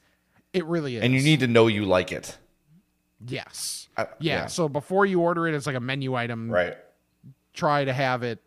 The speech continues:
Speaker 1: have had it at some point ahead of time. Now, I had an interesting experience on, I think this was, I forget if it was Friday night or Saturday. It all blends. B-, um, 'cause it already feels like it's been a month since I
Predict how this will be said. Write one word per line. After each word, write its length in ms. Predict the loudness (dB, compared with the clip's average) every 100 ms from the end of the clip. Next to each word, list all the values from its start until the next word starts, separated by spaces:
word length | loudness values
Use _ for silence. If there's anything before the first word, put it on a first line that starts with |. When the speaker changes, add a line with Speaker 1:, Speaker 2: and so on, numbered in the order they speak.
| _ -8
Speaker 1:
have 120 | -4
had 220 | -2 -4
it 100 | -6
at 80 | -8
some 180 | -8 -8
point 220 | -8 -8
ahead 160 | -10 -12
of 80 |
time. 280 | -12 -14 -14 _ _ -20 _ -6
Now, 420 | 0 2 2 0 _ _ -2
I 100 | 4
had 160 | 4
an 60 | 2
interesting 440 | -6 -6 -8 -6
experience 720 | -6 -6 -4 -2 -4 -6 -8
on, 480 | -6 -2 -2 -4 -6 -12
I 60 |
think 320 | -14 -14 -14 -12
this 200 | -14 -12
was, 340 | -12 -12 -20 _ _ _ _ _ _ _ -16
I 40 |
forget 200 | -10 -6
if 80 | -4
it 20 |
was 100 | -4
Friday 340 | 2 2 2
night 180 | -4 -6
or 80 | -8
Saturday. 420 | -6 -8 -6 -8 -6
It 80 |
all 120 | -6 -8
blends. 500 | -8 -10 -12 -16 -20 _ _ _ _ -14
B-, 60 | -6
um, 300 | -4 -4 -6
'cause 180 | -4
it 60 | 2
already 220 | 2 0
feels 240 | -2 -2 -2
like 60 |
it's 100 | -6
been 120 | -4
a 60 | -4
month 400 | -4 -6 -6 -10
since 260 | -8 -8
I 80 | -6